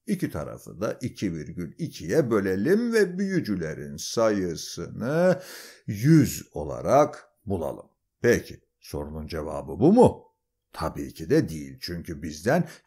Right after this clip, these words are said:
kahinlerin sayısını bulmamızı istiyorlardı. Kahinlerin sayısı büyücülerin sayısının bir virgül iki katıydı, öyle değil mi? Bu da yüz yirmi eder. Peki, yüz yirmi doğru cevap mı?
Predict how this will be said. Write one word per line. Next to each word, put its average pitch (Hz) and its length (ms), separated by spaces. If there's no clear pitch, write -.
kahinlerin 87 760
sayısını 156 600
bulmamızı 135 500
istiyorlardı. 98 880
Kahinlerin 85 680
sayısı 98 800
büyücülerin 87 600
sayısının 85 800
bir 147 280
virgül 82 500
iki 156 240
katıydı, 87 500
öyle 98 360
değil 240 160
mi? 78 240
Bu 87 160
da 127 420
yüz 135 280
yirmi 80 320
eder. - 320
Peki, - 400
yüz 123 280
yirmi 98 280
doğru 80 280
cevap 62 480
mı? 180 400